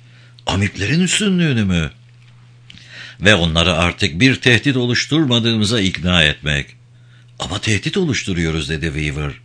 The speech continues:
"Haklı," dedi Johansson. "Boş vaatler bir işe yaramaz. Onlara dünyalarından çekildiğimize dair bir mesaj vermeliyiz.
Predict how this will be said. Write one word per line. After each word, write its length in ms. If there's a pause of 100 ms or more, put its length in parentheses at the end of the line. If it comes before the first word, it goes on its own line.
(540)
"Haklı," 400
dedi 180
Johansson. 640
"Boş 260
vaatler 480
bir 100
işe 220
yaramaz. 580 (420)
Onlara 460
dünyalarından 760
çekildiğimize 800
dair 360
bir 140
mesaj 500
vermeliyiz. 720